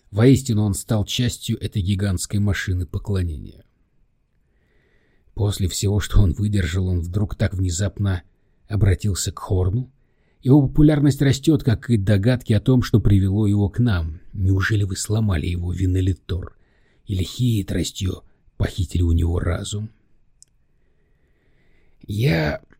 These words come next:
умею убеждать, милорд». «Тут есть ещё что-то. И просто космодесантник было бы уже замечательно, но...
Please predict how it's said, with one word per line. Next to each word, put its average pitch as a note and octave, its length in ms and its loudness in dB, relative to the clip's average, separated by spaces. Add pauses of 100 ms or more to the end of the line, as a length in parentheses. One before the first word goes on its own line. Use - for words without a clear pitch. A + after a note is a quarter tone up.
(100)
умею A#2 420 6
убеждать, G#2+ 520 2
милорд». - 600 -8 (960)
«Тут C3 380 0
есть G2 460 -2
ещё E2 520 -2
что-то. - 520 -14 (480)
И F#2 160 -8
просто G2+ 480 -2
космодесантник G2+ 1040 0
было F#2+ 300 0
бы F#2+ 200 -2
уже F#2+ 220 0
замечательно, F#2 720 0
но... F2+ 420 -2